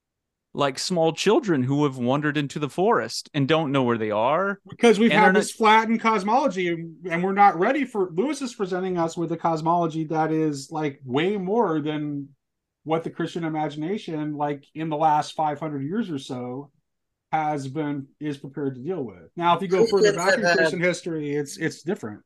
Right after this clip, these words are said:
Speaker 2: What was that?
Speaker 3: Christians have had a very siloed education. So, like, that, this is where I would go all the way back. We were talking about politics. It's really the same thing, the will to power. I would say, like, conservative Christianity, progressive Christianity,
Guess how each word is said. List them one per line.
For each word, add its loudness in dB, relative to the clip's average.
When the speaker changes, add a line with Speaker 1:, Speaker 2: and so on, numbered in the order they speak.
Speaker 2:
What -6
was -6
that? -2
Speaker 3:
Christians -4
have 2
had 4
a 0
very 2
siloed 0
education. -4
So, 4
like, 2
that, 2
this -2
is -4
where 2
I 4
would 0
go 2
all 4
the 0
way 0
back. 2
We -10
were -4
talking -6
about -4
politics. 0
It's -14
really 2
the -6
same -4
thing, -4
the -2
will 0
to -4
power. 0
I 2
would 2
say, 0
like, 2
conservative -2
Christianity, -2
progressive -2
Christianity, -2